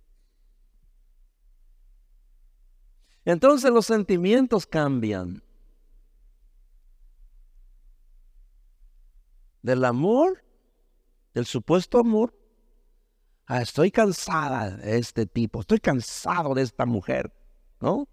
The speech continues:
Estoy harto, estoy harta, Shekwerai, ¿no? Y la relación se rompe. Pero muchos siguen juntos. Y cuerai, pero están juntos. ¿Me entiendes?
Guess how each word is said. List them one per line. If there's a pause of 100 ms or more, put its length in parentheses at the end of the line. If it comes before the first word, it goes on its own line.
Estoy
harto, (240)
estoy
harta,
Shekwerai, (1040)
¿no? (1120)
Y
la
relación
se
rompe. (1500)
Pero
muchos
siguen
juntos. (340)
Y
cuerai, (540)
pero
están
juntos. (680)
¿Me
entiendes?